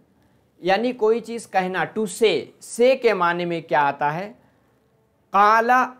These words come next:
यकूलू। अब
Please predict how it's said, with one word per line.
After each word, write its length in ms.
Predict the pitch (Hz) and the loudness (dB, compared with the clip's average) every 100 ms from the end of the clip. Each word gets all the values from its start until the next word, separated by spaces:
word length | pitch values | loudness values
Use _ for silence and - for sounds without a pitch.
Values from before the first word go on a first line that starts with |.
| _ _ _ | _ _ _
यकूलू। 760 | 165 165 165 190 185 147 117 90 _ _ _ _ _ _ _ _ _ _ _ _ _ - | 0 0 0 0 2 2 -4 -8 _ _ _ _ _ _ _ _ _ _ _ _ _ 2
अब 340 | 214 214 - | 2 2 -10